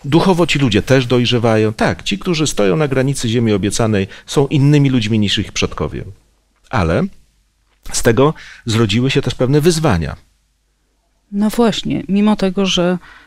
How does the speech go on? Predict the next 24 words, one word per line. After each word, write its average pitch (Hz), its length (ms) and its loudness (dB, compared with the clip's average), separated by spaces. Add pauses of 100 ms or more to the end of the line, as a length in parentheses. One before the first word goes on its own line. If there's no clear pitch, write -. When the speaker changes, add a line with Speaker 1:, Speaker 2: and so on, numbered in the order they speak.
(120)
Speaker 2:
to 196 120 -4
Pan 202 220 4
Bóg 180 180 0
prowadził 175 760 -2 (640)
ten 196 240 2
lud, 180 380 -2 (600)
ale 196 240 4
od 196 140 2
wersetu 190 760 2 (220)
dwunastego 185 760 0
czytamy 175 420 -2
tak: 160 400 -6
"Ale 208 200 2
jakże 220 320 2
ja 208 120 2
sam 202 240 0
poniosę 170 500 0
wasze 170 300 0
ciężary, 180 520 0
wasze 180 300 0
kłopoty 196 500 0
i 190 60 4
wasze 170 300 0
spory. 190 460 0